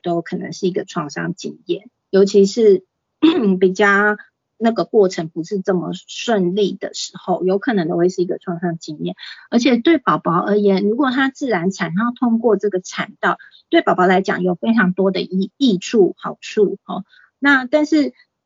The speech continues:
呃，它同时也是一个压力测试的一个过程，因为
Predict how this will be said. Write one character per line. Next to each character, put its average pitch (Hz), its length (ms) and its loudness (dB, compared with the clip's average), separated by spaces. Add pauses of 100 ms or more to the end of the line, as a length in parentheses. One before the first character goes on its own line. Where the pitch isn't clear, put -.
(220)
呃， 202 220 2
它 254 140 -4
同 220 220 -2
时 214 160 0
也 170 160 2
是 233 140 -6
一 208 120 0
个 180 140 -2
压 180 240 2
力 196 240 2
测 180 260 -2
试 180 300 -4
的 - 140 -10
一 175 120 4
个 196 180 0
过 202 280 2
程， 185 240 -10
因 233 120 2
为 247 160 0